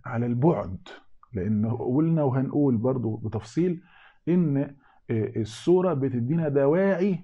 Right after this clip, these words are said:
ولوازم البراءة منهم، دواعي واللوازم.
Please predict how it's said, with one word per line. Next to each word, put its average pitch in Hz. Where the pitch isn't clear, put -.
ولوازم 180
البراءة 131
منهم، 117
دواعي 127
واللوازم. 113